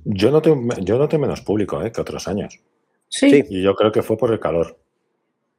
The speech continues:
Speaker 1: Mm. Yo, o sea, el parque antes se ponía brutal de gente allí tumbada y aplaudiendo y demás.
Speaker 2: Sí.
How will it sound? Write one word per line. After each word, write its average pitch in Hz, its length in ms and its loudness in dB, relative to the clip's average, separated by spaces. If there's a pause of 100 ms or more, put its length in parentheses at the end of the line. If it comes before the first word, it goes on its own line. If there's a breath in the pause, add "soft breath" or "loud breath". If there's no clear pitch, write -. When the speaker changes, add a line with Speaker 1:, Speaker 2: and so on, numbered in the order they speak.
(120)
Speaker 1:
Mm. 85 120 -8 (520)
Yo, 92 220 2 (160)
o 87 240 -2
sea, 82 160 -6
el 73 100 -8
parque 92 300 0
antes 90 260 -2
se 87 120 -6
ponía 87 440 -2
brutal 82 440 -2
de 82 100 -2
gente 90 460 -4
allí 87 560 -2
tumbada 87 640 0
y 87 40 0
aplaudiendo 90 600 -2
y 85 40 0
demás. 107 500 0
Speaker 2:
Sí. 202 320 2